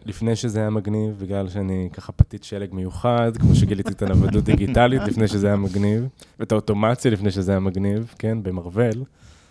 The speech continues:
סתם, אני לא. אבל, אה, אהבתי פשוט, זה סקרן אותי מאוד. אז, אה, כשיצא Mid Journey, התעסקתי בזה,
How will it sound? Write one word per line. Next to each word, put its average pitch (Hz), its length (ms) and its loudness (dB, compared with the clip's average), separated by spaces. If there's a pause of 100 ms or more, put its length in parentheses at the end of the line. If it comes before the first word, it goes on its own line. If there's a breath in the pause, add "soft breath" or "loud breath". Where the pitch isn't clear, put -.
(120)
סתם, 82 360 -4
אני 92 160 -2
לא. 101 240 4 (760 loud breath)
אבל, 92 460 -2
אה, 92 500 -2
אהבתי 113 200 4
פשוט, 117 280 2
זה 110 100 0
סקרן 117 380 2
אותי 95 340 0
מאוד. 101 380 2 (1200 soft breath)
אז, 92 240 -2
אה, 98 100 2
כשיצא 110 300 4
Mid 147 200 4
Journey, 175 460 2 (460)
התעסקתי 120 440 0
בזה, 104 240 0